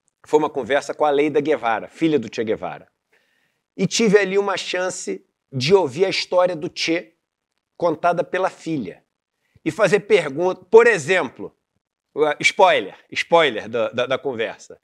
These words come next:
No meio da conversa, eu, "É, mas com meu portunhol sofrível, que eu não sei falar espanhol, eu falei assim, 'É, mas hay que endurecer,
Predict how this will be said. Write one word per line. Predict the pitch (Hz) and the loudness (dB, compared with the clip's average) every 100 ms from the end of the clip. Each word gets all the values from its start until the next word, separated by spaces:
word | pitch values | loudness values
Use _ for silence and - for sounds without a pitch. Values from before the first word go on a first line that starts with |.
| _ _ _ _ | _ _ _ _
No | 160 | -2
meio | 185 208 | 2 2
da | 202 | 0
conversa, | 180 156 190 196 180 | -4 -4 -2 -2 -4
eu, | 143 | -4
"É, | 160 190 208 185 143 | 0 2 2 2 -2
mas | 135 139 | -4 -10
com | 175 | -4
meu | 180 | -2
portunhol | 175 202 - - 165 156 151 | -2 -6 -6 -4 0 0 -2
sofrível, | - 185 - 196 165 | -4 -6 -4 -4 -4
que | |
eu | 127 | -8
não | |
sei | 110 113 | -8 -10
falar | 113 110 | -8 -10
espanhol, | - 151 123 135 _ _ _ _ | -10 -12 -10 -12 _ _ _ _
eu | - | -8
falei | 139 | -6
assim, | 143 | 0
'É, | 147 196 170 | 2 2 2
mas | 135 113 _ _ | -2 -14 _ _
hay | 127 156 | -4 -2
que | 180 | -2
endurecer, | 160 165 165 143 - 175 214 226 | -4 0 0 -2 -2 2 2 2